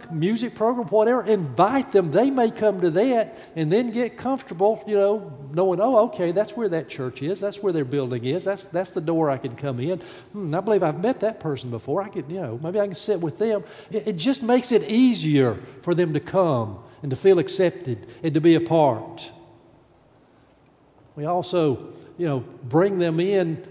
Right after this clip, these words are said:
to worship sometimes by letting them help us in projects,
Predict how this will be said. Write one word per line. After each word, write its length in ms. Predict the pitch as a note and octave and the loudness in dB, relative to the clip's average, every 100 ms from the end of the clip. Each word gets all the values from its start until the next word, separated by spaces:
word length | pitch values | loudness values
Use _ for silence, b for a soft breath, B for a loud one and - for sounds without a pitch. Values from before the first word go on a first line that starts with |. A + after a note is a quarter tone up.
| - | -6
to 120 | D3 | -2
worship 420 | C3 A3 G#3+ D#3+ | 0 0 0 -6
sometimes 600 | - A3 A#3 D#3 C#3 D#3+ | -4 -4 -2 -2 -2 -2
by 320 | D#3 D3 C3 C3 | 0 0 0 -4
letting 320 | C#3+ F3 F3+ | 0 2 2
them 160 | E3 C#3 | 0 -4
help 340 | A#2 G#3 B3 | -4 -4 -2
us 420 | D#3 C#3 E3+ - - - _ - | -2 -2 -2 -10 -20 -20 _ -10
in 140 | F#3 | -10
projects, 720 | - C4+ C#4 D3 F#2+ - - | -8 -6 -6 -8 -12 -16 -20